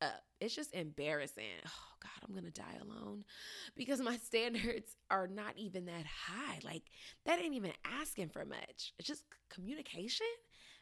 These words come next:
More than two letters? Oh, trash. <sighs> It's cocktail time because if we get to talking about dating and standards and dating rules, we gonna be here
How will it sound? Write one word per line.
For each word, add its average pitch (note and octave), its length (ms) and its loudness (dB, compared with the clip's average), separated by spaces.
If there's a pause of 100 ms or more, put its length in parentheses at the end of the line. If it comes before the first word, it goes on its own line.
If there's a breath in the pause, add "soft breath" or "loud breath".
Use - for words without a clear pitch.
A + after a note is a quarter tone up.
More A3+ 260 2
than G#3 180 0
two C#4 440 0
letters? C4 640 -6 (140)
Oh, E3 40 -10 (460 loud breath)
trash. - 480 -4 (1160 loud breath)
<sighs> - 120 10 (720 loud breath)
It's - 180 4
cocktail - 380 0
time C3 440 -4
because E3 580 -4 (600)
if F3 120 -2
we C4 140 -2
get G#3+ 140 0
to E3+ 40 -8
talking D#3+ 280 -4
about D3 460 -6 (140)
dating D#3 400 0
and C#3+ 140 -6
standards D#3 500 -2
and C#3 80 -6
dating D3 280 -4
rules, C3+ 420 -4 (560 loud breath)
we A#3+ 160 -2
gonna G3+ 140 0
be E3 160 -4
here D#3+ 340 -2